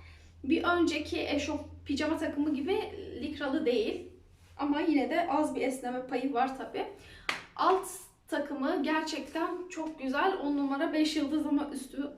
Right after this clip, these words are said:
bayağı büyük oldu. Çok tatlı, çok cici bir takımla karşınızdayım. Bayıldım, tek kelimeyle mükemmel. O kadar tatlı ki bunu alın. Gerçekten bunu alın.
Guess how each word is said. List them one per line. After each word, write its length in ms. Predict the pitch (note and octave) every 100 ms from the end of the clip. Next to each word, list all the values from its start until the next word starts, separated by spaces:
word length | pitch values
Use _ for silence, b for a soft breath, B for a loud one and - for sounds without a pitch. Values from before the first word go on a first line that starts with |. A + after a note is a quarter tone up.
| -
bayağı 480 | G#3+ A3+ G#3+ G#3 G3
büyük 220 | G#3 -
oldu. 280 | G#3+ - A#3+ - - - _ _ _ _ _ _ _ _ _ _ -
Çok 320 | A4 A4+ A4+
tatlı, 400 | A4+ F#4+ - G4+
çok 240 | A4 A4+
cici 240 | D#4 D#4+ F4+
bir 200 | G4 G4
takımla 480 | D4 F#4 F#4 A4 -
karşınızdayım. 1200 | D4 D4 - D4+ D#4 D4+ F4 F4 G4+ G4+ C#4+ -
Bayıldım, 1000 | D#4+ F4+ G4 C#4+ C#4+ G4 G#4 D4+ F#4 G4+
tek 240 | F#4+ -
kelimeyle 480 | D#4 C#4 C#4+ E4 G#4
mükemmel. 640 | F#4 C#4+ C4+ D#4 D#4+ A4+ B4 B B B B B _
O 160 | G4 G4
kadar 440 | G#4 F#4+ F4 F4+
tatlı 440 | E4 E4+ E4+ F4 F4+
ki 520 | - D#4+ C#4 A#3+ A#3+ D4+ C#4+
bunu 340 | D#4+ F4+ - E4
alın. 320 | C#4 A3+ A#3+ - B3+ B3
Gerçekten 720 | F4+ G#4 F#4+ F#4 F#4+ E4+ D4+
bunu 260 | D4 D4 C#4+
alın. 360 | B3+ B3+ -